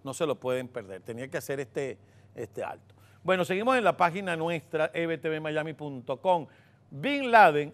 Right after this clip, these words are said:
habría cifrado mensajes a otros terroristas a través de videos pornográficos. Es decir, una cosa más asquerosa que la otra.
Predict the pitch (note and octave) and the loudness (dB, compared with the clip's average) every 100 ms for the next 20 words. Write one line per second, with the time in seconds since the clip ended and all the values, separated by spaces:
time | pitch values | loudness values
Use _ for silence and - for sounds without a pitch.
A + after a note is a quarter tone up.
0 | - D3 F3 A3+ A3+ E3 B2+ - F#3+ E3+ | -2 -2 0 -2 -4 -6 -10 0 4 4
1 | C3+ - C#3 C#3+ C3 - G3 D3 C#3 - | 2 -4 -8 -8 -4 2 2 2 -6 0
2 | C#3+ F3 G3+ G3 - E3 F3 G3+ - C3+ | 4 4 2 -4 -2 -2 -2 -6 -8 -8
3 | - - - D#3 D3 D#3 F#3 D#3 A#2+ A2+ | -8 -6 0 0 2 0 0 -4 -6 -8
4 | - D3 A#2+ F2+ D2+ - - - - - | -6 -6 -6 -12 -14 -18 -20 -20 -20 -18
5 | - A#2+ F3+ - B2+ D3+ E3 E3 E3 D#3+ | -6 -2 0 0 -4 -2 -2 -2 -2 -4
6 | D3 B2 C#3+ B2+ F2 E2 - | -6 -6 -8 -10 -14 -18 -20